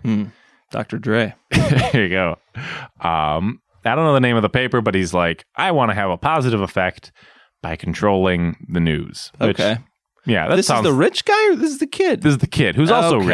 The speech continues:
Speaker 2: rich.
Speaker 1: All
Speaker 2: He's got
Speaker 1: right.
Speaker 2: all this money.
Speaker 1: Yeah, but he took a different
Speaker 2: He, so he rebels by becoming a
Speaker 1: The
Speaker 2: media
Speaker 1: father was
Speaker 2: guy.
Speaker 1: in oil? What was the father in?
Speaker 2: I think oil or
Speaker 1: Okay.
Speaker 2: gold or something.
Speaker 1: All right.
Speaker 2: Um, I know some of this 'cause there's,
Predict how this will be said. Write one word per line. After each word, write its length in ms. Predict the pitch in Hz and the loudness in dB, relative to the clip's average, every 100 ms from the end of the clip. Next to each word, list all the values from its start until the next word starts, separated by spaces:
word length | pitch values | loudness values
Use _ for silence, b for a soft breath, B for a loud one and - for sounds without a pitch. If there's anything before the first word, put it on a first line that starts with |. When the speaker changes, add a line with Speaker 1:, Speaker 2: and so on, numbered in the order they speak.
| 98 | -2
Speaker 2:
rich. 240 | - - - | -6 -12 0
Speaker 1:
All 80 | 147 | 2
Speaker 2:
He's 100 | - | 4
got 100 | 202 | 4
Speaker 1:
right. 60 | 170 | 2
Speaker 2:
all 40 | |
this 160 | 131 139 | 2 2
money. 360 | 135 120 101 | 2 2 2
Speaker 1:
Yeah, 260 | - 123 92 | 0 -2 -2
but 160 | - 110 | -4 -6
he 80 | |
took 200 | 107 113 110 | -4 -4 -2
a 40 | |
different 380 | 104 - 107 - _ - | -2 -2 -6 -8 _ -4
Speaker 2:
He, 220 | 110 - - | -4 -4 -6
so 160 | 127 | 0
he 160 | 127 175 | 4 4
rebels 840 | 139 113 113 110 107 101 92 - _ _ _ - | 4 2 2 2 4 2 0 -8 _ _ _ -8
by 200 | 98 85 | -4 -2
becoming 720 | 82 87 131 107 95 87 85 - _ _ | -4 -4 0 0 0 0 -4 -8 _ _
a 80 | 110 | 0
Speaker 1:
The 80 | 123 | 4
Speaker 2:
media 140 | 185 - | 4 4
Speaker 1:
father 140 | 135 | 2
was 60 | 110 98 | 2 0
Speaker 2:
guy. 80 | 95 | 0
Speaker 1:
in 60 | 117 | 0
oil? 340 | 127 208 240 | 2 2 0
What 120 | 165 | -2
was 120 | 170 170 | -2 -4
the 80 | |
father 380 | 147 175 175 90 | -4 -2 -2 -4
in? 160 | 62 107 | -8 -10
Speaker 2:
I 60 | - | -8
think 280 | - 415 - | -2 -2 2
oil 360 | 110 104 101 90 | 2 4 4 2
or 40 | |
Speaker 1:
Okay. 80 | 80 | 0
Speaker 2:
gold 440 | 85 87 92 92 | 2 2 2 2
or 80 | 92 | 2
something. 520 | 101 92 92 90 101 - 117 | 2 2 2 0 -2 -6 -2
Speaker 1:
All 100 | 117 | -2
right. 180 | 98 - _ _ - | -2 -10 _ _ -6
Speaker 2:
Um, 420 | 92 80 78 107 - | -2 0 0 0 -2
I 100 | 208 | 0
know 100 | 254 | 0
some 200 | - 135 | 2 2
of 80 | 104 | 2
this 140 | 92 | 0
'cause 160 | - 87 | -2 0
there's, 340 | 85 73 - | 0 -2 -12